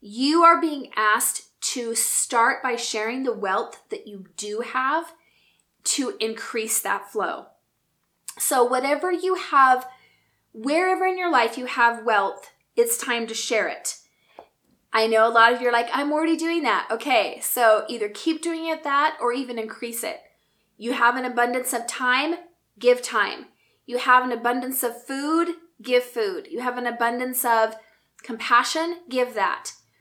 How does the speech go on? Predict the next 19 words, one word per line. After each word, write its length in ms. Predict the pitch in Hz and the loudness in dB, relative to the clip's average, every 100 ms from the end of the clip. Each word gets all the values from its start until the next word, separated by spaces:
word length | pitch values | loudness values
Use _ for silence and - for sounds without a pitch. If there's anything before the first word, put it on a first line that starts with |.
| _ _ | _ _
Wherever 760 | - 240 - - 262 294 359 370 | -2 -2 0 0 2 2 0 0
you 800 | 311 247 285 302 311 320 311 - _ _ | 0 -2 -4 -4 -2 -2 -2 -6 _ _
are 180 | 240 240 | 0 0
feeling 680 | 240 - 269 262 269 262 262 - _ | -4 -12 -10 -6 -6 -4 -8 -12 _
like 260 | 240 220 240 | -4 -4 -8
you 80 | |
have 240 | 247 247 247 | -2 0 0
some 260 | 254 233 233 | -6 -8 -4
overflow, 800 | 226 226 226 233 202 220 214 - _ _ _ _ _ _ | -2 -2 -4 -4 -6 -4 -6 -10 _ _ _ _ _ _
it's 160 | 226 226 | -4 -4
time 320 | - 269 277 | 0 0 0
to 80 | 269 | -6
share 320 | - 277 285 | -6 -4 -2
that 240 | 247 202 - | 0 0 -2
and 80 | 226 | -6
it 80 | |
will 160 | 220 214 | -4 -6
bring 300 | 233 233 226 | -6 -6 -4
in 240 | 208 196 | -6 -8